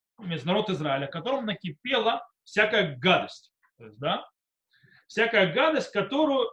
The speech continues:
придет Всевышний и будет выжигать. То есть наказание будет для чего?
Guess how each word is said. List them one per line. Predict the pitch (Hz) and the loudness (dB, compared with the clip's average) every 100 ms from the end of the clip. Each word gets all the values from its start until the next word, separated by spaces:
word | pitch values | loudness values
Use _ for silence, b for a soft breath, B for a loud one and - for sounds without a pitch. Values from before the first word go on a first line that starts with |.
| _ | _
придет | 185 196 247 | 0 2 0
Всевышний | 247 208 277 370 247 202 | -2 -4 2 2 2 0
и | 165 | 0
будет | 240 269 175 | 2 0 0
выжигать. | 185 180 214 220 - | 0 0 2 2 2
То | |
есть | 147 | -2
наказание | 170 - 190 240 302 262 | -2 0 0 2 0 0
будет | 190 202 165 | -4 -4 -4
для | 165 | -4
чего? | - 208 311 403 | -6 -6 -2 -4